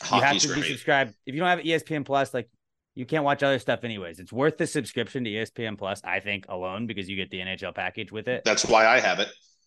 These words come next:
Speaker 1: But also, like, you get a bunch of other games, like college games and baseball games and all kinds of other stuff that you can get on E S P N Plus. So it's worth that alone to me. But then the Frozen Frenzy, when, like, you can go, like, Frozen Frenzy doesn't sound as cool as N H L Red Zone,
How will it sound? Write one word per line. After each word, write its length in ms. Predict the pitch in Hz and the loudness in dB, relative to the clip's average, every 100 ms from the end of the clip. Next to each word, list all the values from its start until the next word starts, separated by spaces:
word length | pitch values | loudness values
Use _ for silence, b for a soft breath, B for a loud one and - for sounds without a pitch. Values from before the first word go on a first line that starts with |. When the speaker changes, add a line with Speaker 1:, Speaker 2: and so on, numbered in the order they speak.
| _ - | _ 0
Speaker 1:
But 140 | 123 | 2
also, 360 | 123 120 127 113 | 4 2 0 0
like, 200 | 107 90 | 0 -2
you 140 | 95 101 | -4 -2
get 160 | 107 | 0
a 40 | 101 | 0
bunch 220 | 104 98 | -2 -2
of 80 | 104 | -2
other 220 | 101 98 | -2 0
games, 540 | 107 101 76 - - _ _ _ _ _ - | -2 -2 -8 -16 -20 _ _ _ _ _ -14
like 160 | 85 - | -14 -10
college 380 | 101 101 92 - | -6 -6 -6 -8
games 420 | 85 76 73 76 | -10 -10 -14 -16
and 120 | 82 | -6
baseball 420 | 101 104 104 85 | -4 -4 -8 -10
games 380 | 82 78 76 73 | -10 -12 -12 -16
and 100 | 78 | -12
all 120 | 92 | -10
kinds 280 | - 101 90 | -8 -10 -8
of 60 | 82 | -10
other 180 | 78 | -12
stuff 240 | - 85 80 | -14 -16 -16
that 60 | 85 | -18
you 120 | 80 | -20
can 140 | 76 82 | -20 -16
get 160 | 80 | -14
on 60 | 80 | -14
E 120 | 78 | -16
S 80 | 78 | -16
P 140 | - 82 | -16 -18
N 100 | 76 | -16
Plus. 360 | 80 76 - _ _ | -16 -16 -20 _ _
So 100 | 92 | -16
it's 120 | 90 | -8
worth 180 | 98 95 | -8 -4
that 140 | 92 | -2
alone 260 | 87 87 87 | -2 -6 -8
to 60 | 85 | -8
me. 320 | 82 98 - _ _ _ _ _ - | -8 -8 -10 _ _ _ _ _ -8
But 120 | 123 | -6
then 100 | 107 | -6
the 60 | 98 | -4
Frozen 320 | 101 95 90 | -4 -4 -6
Frenzy, 260 | 92 90 | -8 -6
when, 100 | 95 | -6
like, 180 | 87 80 | -6 -6
you 80 | 98 | -8
can 120 | 85 | -10
go, 280 | 90 87 87 - | -6 -4 -6 -4
like, 300 | 101 95 _ _ | -4 -6 _ _
Frozen 280 | 180 190 196 | 6 6 6
Frenzy 260 | 196 185 151 | 4 4 2
doesn't 320 | 147 156 160 | 2 2 0
sound 220 | 156 160 | 0 0
as 100 | 151 | -2
cool 300 | - 147 147 | -2 0 0
as 100 | 123 | -2
N 80 | 127 | -6
H 160 | 120 | -4
L 80 | 131 | -2
Red 220 | 113 110 | -2 -2
Zone, 260 | 120 131 | -2 -4